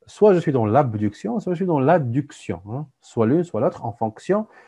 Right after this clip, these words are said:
de ce que je cherche à expliquer. Soit je le mets au centre, et tous les déterminants vont verser vers lui, euh, soit par adduction, c'est-à-dire je vais prendre les déterminants,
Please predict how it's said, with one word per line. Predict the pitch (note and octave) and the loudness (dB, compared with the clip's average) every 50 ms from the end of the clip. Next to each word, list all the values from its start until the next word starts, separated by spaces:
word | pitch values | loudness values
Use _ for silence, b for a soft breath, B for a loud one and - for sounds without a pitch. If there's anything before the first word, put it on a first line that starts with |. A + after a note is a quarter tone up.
| b b b b b | b b b b b
de | - G#2+ B2 | -6 -4 -4
ce | A#2+ - | -4 -2
que | - G#3 F3+ | 0 0 2
je | D#3 | 2
cherche | - F#3 F3+ - | 0 -2 0 0
à | E3+ | -2
expliquer. | D#3+ - - _ - D3 C3+ - - B2 G#2 F#2+ | -2 -2 -8 _ -4 -4 -4 -2 -2 -2 -2 -2
Soit | - - D3 C#3 | -2 -2 0 0
je | A#2+ | 2
le | A#2 A#2+ | 2 2
mets | A2 A#2 - | 0 0 -2
au | - A#2 | -4 -8
centre, | - - F3 F3+ E3+ C3+ A2+ - - - _ _ _ _ _ _ - | -2 0 2 2 2 0 -2 -6 -12 -20 _ _ _ _ _ _ -16
et | A#2 - | -14 -4
tous | - D3+ | -2 2
les | D#3 C#3 | 2 2
déterminants | B2 A#2+ A#2+ - A#2+ A2 A#2 A#2+ B2 B2 B2 B2+ B2 A2+ B2+ b b b b b b b - | 2 0 -2 -2 -4 -2 -2 -2 0 0 0 0 0 -2 -4 b b b b b b b -8
vont | F2+ F#2 | -6 -4
verser | F2 G#2 - - - - - | -4 -4 -6 -6 -10 -18 -18
vers | - E2+ F#2 | -16 -10 -4
lui, | A#2 D3+ G3 A3 A#3 A3+ A#3 b b b b b b b b - | 0 2 2 2 2 0 -4 b b b b b b b b -8
euh, | G2+ G2 F2+ | -8 -8 -4
soit | - F3+ F#3 F3+ | 0 0 0 2
par | - B2+ - - | 0 -2 0 0
adduction, | B2+ A#2+ G#2+ G#2 G#2 - - - E3 F#3 F#3 | -2 -2 -2 -4 -6 -6 -6 -4 -4 -2 -2
c'est-à-dire | D3+ A2 G#2 A2 B2+ D3+ C3+ A2+ | -4 -4 -4 -2 -2 0 0 0
je | G2+ G2 | 0 0
vais | G#2 G#2+ | -2 -2
prendre | - - - D3 E3+ E3+ D#3 A#2 G#2 | -4 -6 -4 -2 -2 0 0 -2 0
les | G2 G2 G2+ G2+ G#2 A2+ A#2+ A2+ | 0 0 0 0 0 0 -2 0
déterminants, | A2+ G#2+ G2+ - G#2 F#2 G2 G#2 A2+ C3+ D3+ E3+ F3+ F#3 F3+ | -2 -2 -2 -4 -6 -6 -4 -4 -2 -2 -2 -2 -2 -4 -6